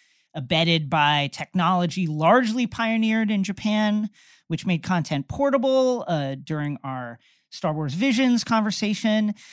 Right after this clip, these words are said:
we think it's worth exploring the surprising trans-global appeal of the hit South Korean show created by writer-director Hwang Dong-hyuk. Squid Game is,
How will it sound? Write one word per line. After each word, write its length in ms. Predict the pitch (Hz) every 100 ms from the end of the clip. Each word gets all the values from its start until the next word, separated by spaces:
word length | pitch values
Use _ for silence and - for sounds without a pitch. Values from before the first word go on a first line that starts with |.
| - - _ _ _
we 100 | 254
think 200 | 240 403
it's 120 | 370
worth 220 | 302 269 247
exploring 480 | - - 196 185
the 60 | 175
surprising 680 | - 175 - 214 233 220 220
trans-global 800 | - 190 180 165 170 165 151 147
appeal 560 | - - 139 131 123 -
of 180 | 127 -
the 60 |
hit 220 | 104 190
South 300 | - 160 147
Korean 300 | - 135 120
show 400 | 110 - 104 110 - - - -
created 240 | - 131 113
by 120 | 131
writer-director 760 | 123 123 131 120 131 123 139 123
Hwang 380 | 143 123 123
Dong-hyuk. 840 | 120 123 113 117 - - 202 - - _ _ _ _ _ _ -
Squid 340 | - - 247 208
Game 340 | 226 220 208
is, 460 | 196 190 185 170